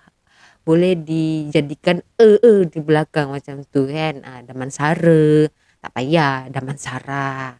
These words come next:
Macam tu. Saya pun, eh, dalam beberapa,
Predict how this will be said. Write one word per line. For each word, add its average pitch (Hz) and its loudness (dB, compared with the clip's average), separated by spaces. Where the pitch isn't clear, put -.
Macam 131 -14
tu. 135 -12
Saya 196 4
pun, 320 0
eh, 175 2
dalam 247 6
beberapa, 170 0